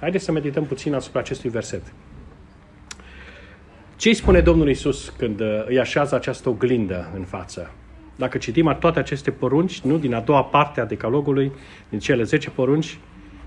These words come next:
care au de-a face cu relația dintre oameni, uh, despre care omul acesta, tânărul, spune: „Toate aceste lucruri le-am păzit cu grijă din tinerețea mea.” Iată, ia o altă lecție pentru mine.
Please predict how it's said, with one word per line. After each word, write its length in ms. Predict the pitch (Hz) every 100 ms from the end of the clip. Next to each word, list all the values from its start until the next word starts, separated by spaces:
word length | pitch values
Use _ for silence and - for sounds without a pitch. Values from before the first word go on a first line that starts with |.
| -
care 160 | - 135
au 60 |
de-a 120 | 139
face 380 | 127 - 127 143
cu 280 | - 131 123
relația 460 | 117 120 165 170 135
dintre 240 | 117 110
oameni, 420 | 113 160 160 156 160 - - - - - - - - - - - - - - - -
uh, 400 | 131 131 123 123 123 139
despre 340 | 175 - 139
care 500 | 165 226 214 190 180 - - -
omul 320 | 156 214 196 165
acesta, 400 | 143 208 - 160
tânărul, 340 | 185 180 165
spune: 520 | 165 185 175 165 160 - - - - - -
„Toate 340 | - 208 254 202
aceste 340 | 165 202 -
lucruri 280 | 151 196 175
le-am 180 | 147 139
păzit 400 | 127 107 202 208
cu 120 | -
grijă 260 | 131 160 151
din 160 | 139
tinerețea 460 | 135 135 135 127 120
mea.” 240 | 95 82 - - - _ _ _ - _ _ - 135
Iată, 280 | 160 160
ia 160 | 147 165
o 100 | 147
altă 220 | 160 156
lecție 280 | 147 139 131
pentru 300 | 127 123 117
mine. 280 | 104 82 78